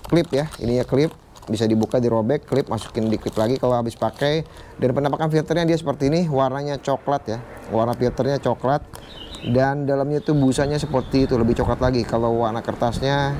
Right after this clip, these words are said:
dia kayak coklat susu. Bawahnya dia atau dalamnya dia seperti coklat tapi kayak bulatan-bulatan kertas gitu ya. Bukan seperti busa biasa. Nah, untuk belakangnya dia seperti ini penampakan produknya, ada raw,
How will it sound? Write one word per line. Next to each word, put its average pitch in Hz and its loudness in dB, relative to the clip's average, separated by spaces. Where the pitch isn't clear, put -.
dia 120 2
kayak 113 0
coklat 110 -2
susu. 117 0
Bawahnya 120 2
dia 139 2
atau 117 2
dalamnya 156 0
dia 139 0
seperti 147 0
coklat 185 0
tapi 202 -2
kayak 190 0
bulatan-bulatan 170 0
kertas 175 -2
gitu 117 2
ya. - -
Bukan - 0
seperti 139 0
busa 123 2
biasa. 120 -2
Nah, 139 2
untuk 170 0
belakangnya 180 0
dia 196 2
seperti 165 0
ini 170 0
penampakan 143 0
produknya, 135 0
ada 113 2
raw, 156 2